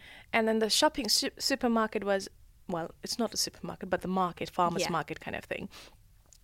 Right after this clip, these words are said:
Speaker 1: was aligned in a way that the onion and potatoes were in the first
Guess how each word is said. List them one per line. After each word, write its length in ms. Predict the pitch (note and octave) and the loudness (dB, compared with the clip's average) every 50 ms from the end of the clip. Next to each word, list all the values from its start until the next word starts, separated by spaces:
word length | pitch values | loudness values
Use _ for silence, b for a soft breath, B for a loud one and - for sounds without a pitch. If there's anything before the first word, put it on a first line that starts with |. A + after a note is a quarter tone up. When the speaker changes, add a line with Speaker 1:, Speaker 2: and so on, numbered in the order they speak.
| - - | -2 4
Speaker 1:
was 200 | G3 G#3 G#3+ G#3 | 6 6 8 8
aligned 300 | G#3+ G#3+ G#3 A3 A3+ A3+ A3+ | 8 8 8 8 8 8 6
in 100 | A3 A#3 | 6 6
a 80 | G#3 | 6
way 440 | G3 - - G3+ G3 E3+ - - - | 4 4 6 6 8 8 6 4 2
that 280 | G3+ G3+ F3+ F3+ - - B B B B B B B B | 4 4 4 4 2 -6 B B B B B B B B
the 160 | - G3 A3 G#3+ | 0 4 6 8
onion 300 | A#3 B3+ C4+ C4+ B3+ B3 | 8 8 8 8 6 4
and 120 | A3 G3+ | 4 2
potatoes 500 | - G#3+ - - A3 G3+ G3 G3+ F#3+ F#3 | 0 -2 -2 0 0 2 0 0 0 0
were 180 | G3 F#3 F3+ F3+ | 2 2 2 2
in 140 | F3 F#3 | 2 0
the 60 | F3+ E3+ | -2 -6
first 580 | - - - A3 G3 F3+ - - - - - | -8 -4 0 2 2 4 2 2 0 0 -2